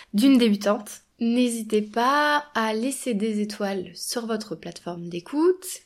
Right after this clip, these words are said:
et à l'envoyer aux gens qui pourraient être intéressés. Et n'hésitez pas, euh, sur Instagram ou Threads <laughs> à m'écrire pour m'en parler, pour réagir, pour partager, euh,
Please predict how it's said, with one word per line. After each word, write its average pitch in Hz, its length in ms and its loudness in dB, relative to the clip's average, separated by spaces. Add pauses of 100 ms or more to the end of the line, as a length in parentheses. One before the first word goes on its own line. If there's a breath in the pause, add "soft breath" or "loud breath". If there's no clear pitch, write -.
(120)
et 220 60 -10
à 208 120 0
l'envoyer 185 880 0
aux 170 280 -10
gens 208 320 -2
qui 214 140 -6
pourraient 202 380 -4
être 196 220 -8
intéressés. 190 640 -2 (140 loud breath)
Et 202 140 8
n'hésitez 202 460 6
pas, 214 520 2
euh, 180 100 2
sur 208 400 -2
Instagram 196 800 2
ou 175 520 -4 (180)
Threads 214 680 -2 (300)
<laughs> - 280 -20
à 220 680 2
m'écrire 240 720 2 (340)
pour 214 200 -4
m'en 208 160 4
parler, 202 480 4
pour 233 200 -2
réagir, 226 720 2
pour 208 180 -8
partager, 214 640 0
euh, 185 80 2